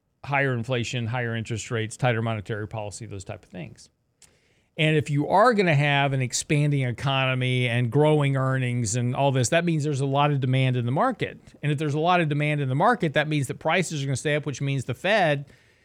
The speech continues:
is gonna have to keep rates higher for even longer, which kind of flies in the face of this analysis, because what these, the, what these economists, like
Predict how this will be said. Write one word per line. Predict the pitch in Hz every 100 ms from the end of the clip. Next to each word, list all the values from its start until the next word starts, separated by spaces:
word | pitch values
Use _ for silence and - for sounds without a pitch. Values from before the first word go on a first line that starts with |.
| _ _ _ -
is | 151 123
gonna | 156 151
have | 151 -
to | 135
keep | 151 139
rates | 135 123 120
higher | - 160 156 135 131 - _ _ _ _ _ -
for | 147
even | 139 151
longer, | 175 277 147 - _ _ _ _ _ _ _ _ _ _ _ _ _ _ _ _ -
which | 160 170 147 - - _ _ _ _ _ _ _ _ _ _ _ -
kind | 160 254 226
of | 135
flies | 208 208 190
in | 165
the | 139
face | - 180 180 156
of |
this | 143 131
analysis, | 135 143 214 269 185 156 143
because | - 147 160 156 151 139
what | 147 180 175 175 - -
these, | - 147 180 160 156
the, | 151 156
what | 147 143
these | 196 269 240
economists, | 170 160 135 143 147
like | 139